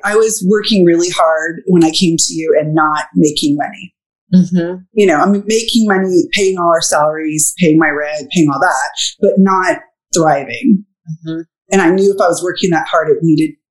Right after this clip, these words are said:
Speaker 1: and being away from my family, that it needed to be worth it. I needed to figure out a way to turn it to be more profitable.
Speaker 2: Sure. Well, and I love the fact that you brought your husband, Bill, with you to your V I P day. So we had
Speaker 1: Second one. Uh-huh.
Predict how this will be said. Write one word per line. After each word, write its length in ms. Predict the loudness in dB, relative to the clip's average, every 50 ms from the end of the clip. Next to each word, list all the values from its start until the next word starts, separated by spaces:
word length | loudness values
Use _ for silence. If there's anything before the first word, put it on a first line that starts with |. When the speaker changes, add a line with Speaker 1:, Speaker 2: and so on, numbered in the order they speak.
| _ _ _ _ -2
Speaker 1:
and 160 | 0 0 2
being 180 | 2 2 2 2
away 220 | 2 0 0 -2
from 120 | -2 -2 -2
my 100 | -4 -2
family, 300 | -2 -2 -2 -2 -2 -4
that 180 | -6 -6 -2 0
it 40 | 2
needed 280 | 2 2 2 0 -2
to 120 | -4 -4 -2 0
be 160 | 0 0 0
worth 380 | -2 -2 -2 -2 -2 -2 -6 -10
it. 320 | -10 -12 -12 -4 _ 2
I 20 | 4
needed 300 | 4 4 2 2 0 -4
to 140 | -4 -6 -6 -4
figure 260 | -4 -2 0 0 0 0
out 120 | 0 -2
a 20 |
way 140 | -6 -6 -8
to 140 | -8 -6 -6 -2
turn 200 | 0 2 2 2
it 100 | 0 -2 -4 -10 _ _ -6
to 120 | -6 0
be 140 | 0 2 2
more 160 | 2 0 -2
profitable. 640 | -2 -6 -8 -8 -12 -14 -12 -10 -8 -8 -8 -8 -10 _ _ _ _ _ _ _ _ -4
Speaker 2:
Sure. 500 | -4 0 0 0 0 0 -2 -4 -6 -12 _ _ _ _ -20 -20 -6 _
Well, 120 | 0 0 0
and 160 | 0 0 0
I 80 | -2 -2
love 240 | -2 -2 -2 -2
the 120 | -4 -6 -4
fact 260 | -2 -2 -2 -2 -2
that 100 | -2 -2
you 100 | -2 -2
brought 220 | 0 -2 -2 -2
your 100 | -4 -6
husband, 460 | -4 -2 -2 -2 -2 -2 -2 -2 -2 0
Bill, 240 | 0 0 0 -2
with 120 | -4 -6 -2
you 280 | -2 -2 -2 -2 -4 -6 -6 -6
to 360 | -4 -2 -2 -2 -4 -6 -8 -12 -4
your 200 | 0 0 0 0
V 120 | 0 0 0
I 120 | 0 0 0
P 160 | 2 2 2
day. 240 | 2 2 0 0 0
So 160 | -2 -2 -2 0
we 80 | 0
had 180 | 0 0 -2 -2
Speaker 1:
Second 120 | -4 -4
one. 200 | -2 -4 -4 -4
Uh-huh. 520 | -4 -6 -6 -4 -4 -2 2 2 0 0